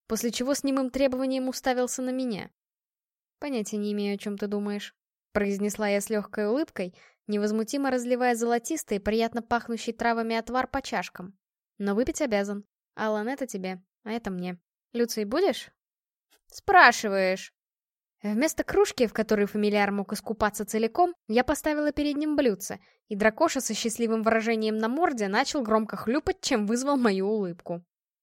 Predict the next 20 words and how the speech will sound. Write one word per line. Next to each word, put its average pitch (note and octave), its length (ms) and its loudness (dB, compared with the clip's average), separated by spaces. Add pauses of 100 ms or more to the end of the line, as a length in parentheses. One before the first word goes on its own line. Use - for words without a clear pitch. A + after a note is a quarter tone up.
(120)
В - 80 -20
целом E4 320 2
обед D#4+ 300 0
прошёл D4+ 340 -2
неплохо. D4+ 520 -2 (280)
Алан A3+ 320 4
по A#3 100 -2
моей A3+ 220 0
просьбе A3 360 2
рассказал A3 420 0
всё, A3+ 180 -2
что A3+ 180 -2
видел A3 240 -2
своими A3 360 -2
глазами, A3+ 540 -2 (280)
и G#3+ 80 -4
знал B3+ 280 0
на D4 80 -4
текущий C#4+ 440 -4
момент. C4+ 440 -4